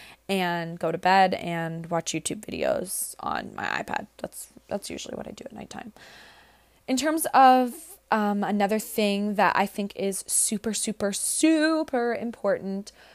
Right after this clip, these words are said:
for all of us being stuck at home is to exercise. I have a background in exercise and physiology. I can't deny that. I'm not,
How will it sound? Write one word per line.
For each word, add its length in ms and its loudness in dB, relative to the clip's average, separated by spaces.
for 540 4
all 220 4
of 80 2
us 200 0
being 280 -4
stuck 300 -2
at 100 -2
home 480 -4
is 320 -2
to 220 -6
exercise. 800 -6
I 100 4
have 580 6
a 60 6
background 720 6
in 160 -2
exercise 840 8
and 140 -12
physiology. 1000 2
I 100 2
can't 340 -4
deny 360 -2
that. 500 2
I'm 280 6
not, 760 2